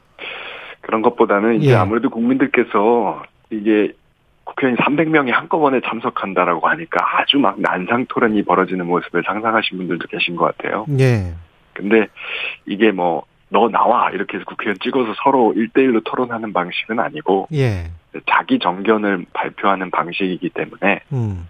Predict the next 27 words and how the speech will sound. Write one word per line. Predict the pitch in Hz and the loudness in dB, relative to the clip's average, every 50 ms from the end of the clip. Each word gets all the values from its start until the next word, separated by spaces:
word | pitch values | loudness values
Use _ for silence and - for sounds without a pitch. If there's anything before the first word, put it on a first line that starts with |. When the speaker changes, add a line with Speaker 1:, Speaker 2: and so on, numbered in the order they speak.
| _ _ _ _ _ _ - | _ _ _ _ _ _ 0
Speaker 1:
좀 | - 117 123 123 117 110 104 | 2 4 4 4 4 2 4
뭐 | 95 85 82 - | 4 2 2 2
그런 | - - 127 143 156 | 2 2 2 4 4
면에서는 | 131 117 107 107 110 95 107 101 98 101 101 107 101 95 | 4 4 4 2 2 0 0 -2 0 0 0 0 0 -2
색다르다, | - 113 _ - - 98 - 98 - 80 76 78 80 80 - | -6 -8 _ -2 -2 -2 -2 0 0 2 2 2 0 0 -2
달랐다 | - - - 82 87 85 _ - - 73 78 | -2 -2 0 0 -2 -2 _ -2 -2 0 0
이렇게 | 85 82 - - - 80 | 0 -2 -4 -8 -8 -10
느끼시는 | - - - - - 98 95 90 | -10 -10 -8 -8 -6 -6 -4 -4
분들도 | 95 95 90 87 82 - | -4 -2 -2 -2 -2 0
있을 | 104 110 101 - - - | 0 0 0 -2 -4 -2
것 | - - - | 0 0 0
같아요. | 85 - - - - 85 | 0 -2 -2 -4 -4 -4
근데 | 92 95 98 104 98 - _ _ _ - - - - - _ _ - | -2 0 2 0 0 0 _ _ _ -18 -18 -18 -18 -20 _ _ -6
저는 | - - 107 113 135 147 147 127 104 | -2 0 2 4 4 4 4 2 0
이제 | 104 98 131 127 | 2 2 2 2
시작이고요. | - - - - 92 85 82 135 104 90 95 104 123 135 123 - - 135 | 2 0 0 0 -2 -2 -2 -6 -6 -4 -2 -2 -2 -2 -2 -6 -8 -4
Speaker 2:
예. | 127 113 113 110 120 165 190 _ _ _ _ - | -2 0 0 0 0 -2 -4 _ _ _ _ -10
Speaker 1:
이게 | - 98 85 113 110 110 110 | -6 0 4 4 6 6 4
뭐 | 95 92 90 90 92 - | 2 -2 -4 -4 -4 -6
이, | - 104 98 - | -8 -6 -4 -4
삼 | - 120 143 | -2 0 0
일 | 147 143 127 | 0 2 4
내로 | 104 95 95 110 | 4 4 4 2
반드시 | - - - 80 90 95 - - - | 0 -2 -8 -6 -8 -10 -10 -8 -10
결론을 | - - 85 85 98 98 107 104 90 | -8 -8 -6 -6 -6 -4 -6 -6 -6
내야 | 85 85 87 90 | -4 -4 -4 -4
되는 | 90 95 95 92 | -4 -6 -8 -8